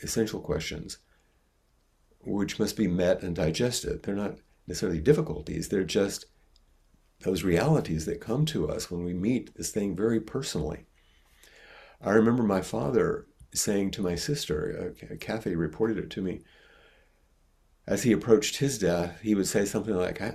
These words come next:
I can't believe this is happening to me." And I heard him say things like that too.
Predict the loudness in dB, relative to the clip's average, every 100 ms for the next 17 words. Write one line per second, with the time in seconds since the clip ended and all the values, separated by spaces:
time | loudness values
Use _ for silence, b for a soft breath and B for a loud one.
0 | -6 0 0 0 0 0 -2 -4 -2 -2
1 | -2 -4 -6 -10 -10 -14 _ _ _ _
2 | _ _ _ _ _ _ _ _ _ _
3 | _ _ _ _ _ -12 -8 -6 -4 -2
4 | 0 0 0 -2 -6 -4 -6 -6 -6 -6
5 | -8 -8 -8 -8